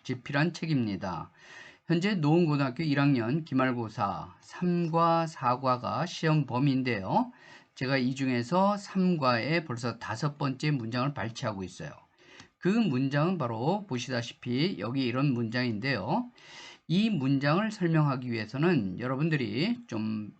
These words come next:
어떤 기본적인, 어, 배경 지식 또는 문법 지식이 있어야 되는데 굉장히 간단합니다.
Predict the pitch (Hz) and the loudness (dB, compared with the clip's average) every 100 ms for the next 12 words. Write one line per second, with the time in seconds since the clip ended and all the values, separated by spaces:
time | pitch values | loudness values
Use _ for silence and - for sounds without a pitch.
0 | _ 123 - 131 123 117 135 147 147 170 | _ -16 -6 0 0 0 2 4 4 4
1 | 196 190 - _ _ _ _ _ - - | 2 0 -4 _ _ _ _ _ -20 -18
2 | 107 110 92 - 131 143 165 196 202 135 | -16 -14 -14 -4 0 2 4 4 2 -4
3 | 117 101 123 143 143 143 135 135 160 147 | -6 -6 -6 -2 2 4 2 0 -2 -2
4 | 139 120 147 143 - 117 113 107 131 180 | -4 -2 -2 -2 -2 -4 -4 -6 -4 -4
5 | 95 - 131 165 220 131 127 120 110 98 | -6 -4 -2 -2 -2 -2 0 0 0 -4
6 | 87 90 - | -8 -12 -12